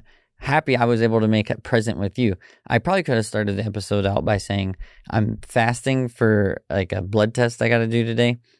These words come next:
for, like, my annual checkup." And I got the latest appointment in the day, but they told me I still had to fast since yesterday. So right now I'm like, I feel so weak. And I was like, "I don't think I can take today off. I don't need to record."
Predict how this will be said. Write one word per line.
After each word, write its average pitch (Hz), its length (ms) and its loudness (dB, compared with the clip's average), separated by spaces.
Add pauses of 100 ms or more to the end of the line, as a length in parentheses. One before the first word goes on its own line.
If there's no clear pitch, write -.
for, - 140 0
like, 95 160 2
my 95 100 0
annual 98 480 0
checkup." 113 380 -2 (400)
And 110 360 4
I 113 140 0
got 117 160 0
the 120 100 4
latest 107 380 2
appointment 104 460 0
in 92 80 0
the 92 80 -2
day, 104 300 2
but 98 160 -2
they 104 100 2
told 117 280 0
me 107 160 2
I 104 140 -2
still 101 400 0
had 95 360 -2
to 90 440 -4 (720)
fast 107 680 0
since - 320 0
yesterday. 113 560 0
So 113 360 0
right 113 260 -4
now 117 220 2
I'm 107 80 0
like, 90 260 -4 (580)
I 107 100 0
feel 120 200 0
so 110 260 0
weak. 101 440 -4
And 104 120 0
I 98 120 2
was 92 100 -4
like, 92 220 -2
"I 151 100 -4
don't 170 180 -2
think - 320 -6
I 131 140 0
can 135 160 0
take 101 180 0
today 90 200 -2
off. 90 180 -2
I 117 60 6
don't 113 160 2
need 98 160 0
to - 80 -8
record." - 480 -4